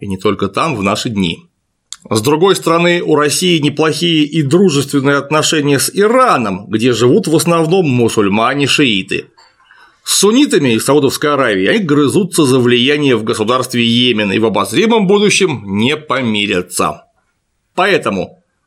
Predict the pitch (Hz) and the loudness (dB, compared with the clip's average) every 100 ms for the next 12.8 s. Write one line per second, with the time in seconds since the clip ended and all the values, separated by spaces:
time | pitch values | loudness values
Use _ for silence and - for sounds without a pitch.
0 | - 135 131 139 151 143 127 143 135 143 | -4 -2 0 0 0 0 -2 -4 -2 -2
1 | 139 127 151 165 - 180 196 269 302 294 | -2 0 0 0 0 -2 0 0 2 2
2 | 220 214 294 254 - 247 254 226 - 156 | 2 2 0 -2 -2 0 2 2 2 0
3 | 143 151 233 208 190 220 147 120 120 127 | 0 0 -2 -2 -2 0 0 0 0 -2
4 | 123 - _ 85 87 - 190 202 - 147 | -4 -12 _ -8 -4 2 4 4 2 0
5 | 135 110 104 175 180 120 117 107 113 139 | 0 0 0 0 -2 -4 -2 -2 -2 -2
6 | 156 156 - 120 113 107 101 - _ _ | -4 -6 -6 -2 0 0 -2 -6 _ _
7 | - - - 117 113 240 247 175 156 - | -20 -10 -4 -4 -2 0 0 0 0 0
8 | 113 107 107 95 - 202 185 139 117 - | -2 -2 -6 -6 -4 -2 -2 -4 -4 0
9 | 143 113 - - 69 - _ _ - 101 | 0 0 -6 -8 -10 -12 _ _ -10 -4
10 | 101 107 95 98 107 - - 98 - - | -2 -2 -2 -2 -4 -6 -6 -6 -4 -8
11 | 76 - _ _ - - - - - - | -10 -20 _ _ -20 -20 -20 -20 -20 -6
12 | 143 220 233 - 143 117 - | 0 2 2 0 0 0 -2